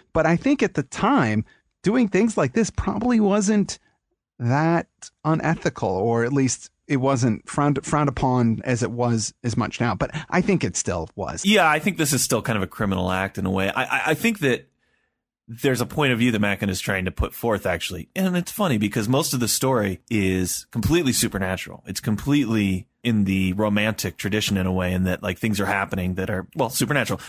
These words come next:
Speaker 2: But the, here it's, it's science that causes all the ruin to happen, though, right? It's this guy overreaching in a scientific practice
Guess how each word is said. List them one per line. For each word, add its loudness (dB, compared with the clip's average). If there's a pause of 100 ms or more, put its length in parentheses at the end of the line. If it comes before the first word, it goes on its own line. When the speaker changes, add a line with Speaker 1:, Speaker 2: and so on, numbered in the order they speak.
Speaker 2:
But 0
the, 2
here 2
it's, 0
it's 0
science 0
that -6
causes -2
all 0
the -2
ruin 0
to -2
happen, -2
though, -8
right? -4
It's -6
this -2
guy 0
overreaching -2
in -2
a -2
scientific -4
practice -6